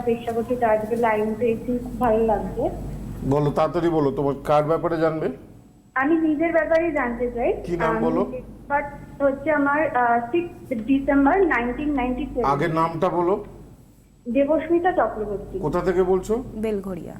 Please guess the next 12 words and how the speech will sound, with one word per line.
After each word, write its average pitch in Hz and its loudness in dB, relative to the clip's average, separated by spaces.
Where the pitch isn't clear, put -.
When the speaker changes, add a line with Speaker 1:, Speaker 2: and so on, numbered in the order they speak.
Speaker 1:
আমি 247 -4
বেলঘরিয়া। 285 2
Speaker 2:
হ্যাঁ, 113 0
date 156 0
of 175 2
birth 160 0
বলো। 92 -2
Speaker 1:
সিক্স 339 2
ডিসেম্বর 311 4
নাইনটিন 294 0
নাইনটি 262 -2
সেভেন। 190 -2